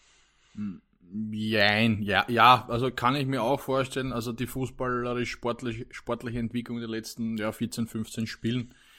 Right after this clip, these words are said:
war schon zu sehen, beziehungsweise, was du auch gesagt hast, sie wirken kompakter, stabiler, gegen Paris und Real schaut's dann doch nochmal anders aus. Ähm, aber grundsätzlich in der Liga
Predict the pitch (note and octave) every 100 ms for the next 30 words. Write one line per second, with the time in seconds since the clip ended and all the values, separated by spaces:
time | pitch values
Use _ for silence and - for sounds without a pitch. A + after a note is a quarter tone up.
0 | - _ - A2+ D3 D3+ C#3 D3 C3 C3
1 | C#3+ C3 C3 B2 A#2+ A#2 A2 A#2 A2 A2+
2 | A2 A#2 A2+ A2 - - A2+ A2 - A2
3 | - G2+ G#2+ - - A2+ G#2+ - G#2 -
4 | A2+ A2+ A2+ G#2 G2 F#2+ G2+ G#2 A2 -
5 | G2+ G2+ F#2+ G2 G2+ G2+ - F#2+ A2+ G#2+
6 | A2+ A2 G#2 G#2 A2 G2+ G2+ - _ -
7 | - - _ G#2+ G2+ G2+ G#2 G#2 G#2+ G2+
8 | G#2 - D3 D3+ C3+ A#2+ A#2+ A#2 A2+ A#2+
9 | A#2 A2+ E2